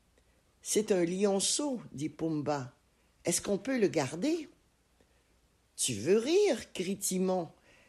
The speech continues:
Les lions dévorent les bêtes comme nous. » Timon finit par avoir pitié de Simba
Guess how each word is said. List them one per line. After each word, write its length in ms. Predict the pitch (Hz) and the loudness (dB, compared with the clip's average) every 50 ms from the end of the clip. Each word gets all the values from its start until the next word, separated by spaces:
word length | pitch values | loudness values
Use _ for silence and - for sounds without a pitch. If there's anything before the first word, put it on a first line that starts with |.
| _ _ - | _ _ -4
Les 280 | 170 214 247 247 240 226 | 0 2 4 4 4 4
lions 400 | 220 233 247 254 254 233 208 190 | 4 4 4 4 4 4 2 0
dévorent 720 | 175 151 143 143 233 247 233 208 208 233 226 226 190 202 | 0 -2 -2 0 2 2 2 4 2 2 2 2 2 4
les 160 | 196 175 160 | 4 4 4
bêtes 340 | 139 156 156 156 151 - - | 6 6 4 4 2 0 2
comme 260 | 156 147 156 180 208 | 2 2 2 2 0
nous. » 300 | 233 294 359 359 330 311 - - _ _ _ _ _ _ _ _ _ _ _ _ _ _ _ _ _ _ _ _ _ _ _ | 2 2 2 2 0 -2 -8 -18 _ _ _ _ _ _ _ _ _ _ _ _ _ _ _ _ _ _ _ _ _ _ _
Timon 640 | - - - 185 180 170 170 160 160 180 208 226 240 | -8 -6 -4 -2 0 2 2 2 2 2 2 0 -2
finit 400 | 226 - - 208 226 247 285 302 | -4 -4 -4 0 2 2 2 2
par 220 | 302 285 226 185 196 | 2 0 2 4 4
avoir 400 | 180 165 165 180 175 175 - - | 2 4 4 2 2 0 -2 -6
pitié 360 | 233 233 233 - - 240 208 | -6 -4 -2 -2 -2 0 0
de 120 | 156 156 | 0 0
Simba 680 | 147 - - 170 160 156 151 135 139 139 147 185 214 | 0 0 2 2 2 0 0 0 0 -2 -2 -4 -6